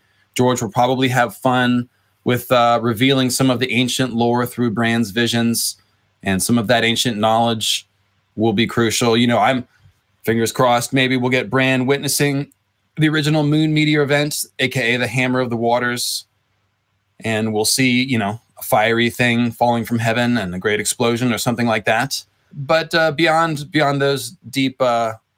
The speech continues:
meteor fantasies that I have, we, uh, you know, Bran's going to use his knowledge to help defeat the others. The, all that ancient lore, uh, whatever he learns about their origins, it will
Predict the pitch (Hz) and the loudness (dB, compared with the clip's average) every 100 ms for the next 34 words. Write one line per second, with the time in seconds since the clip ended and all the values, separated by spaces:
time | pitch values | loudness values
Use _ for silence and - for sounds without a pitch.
0 | _ 120 135 131 127 139 127 120 - 127 | _ -2 0 0 0 -2 -4 -4 -4 -4
1 | 113 120 113 113 120 120 - _ _ _ | -2 0 0 0 -2 -4 -12 _ _ _
2 | _ _ _ _ _ - 127 131 117 110 | _ _ _ _ _ -4 0 2 4 2
3 | 110 110 104 _ _ - 143 101 110 _ | 0 -4 -12 _ _ -6 -4 -4 -8 _
4 | - 151 151 151 - 151 151 131 135 135 | -2 0 2 0 0 0 0 0 0 -2
5 | 135 113 120 113 - 110 110 104 95 107 | -2 -2 -2 -2 -4 -4 -4 -4 -6 -4
6 | 110 98 98 95 - - _ - 123 135 | -2 -2 -2 -2 -4 -8 _ -2 0 2
7 | 143 131 127 131 143 131 120 120 120 117 | 2 0 0 0 -2 -2 0 2 2 0
8 | 117 _ _ _ 110 110 104 113 123 120 | -4 _ _ _ 0 0 0 0 0 0
9 | 120 113 113 117 120 107 110 104 110 101 | -2 -2 0 0 0 0 0 0 -2 0
10 | 107 101 107 101 - - _ _ - - | 0 0 -2 -4 -6 -10 _ _ -8 -2
11 | 117 117 113 | 2 2 0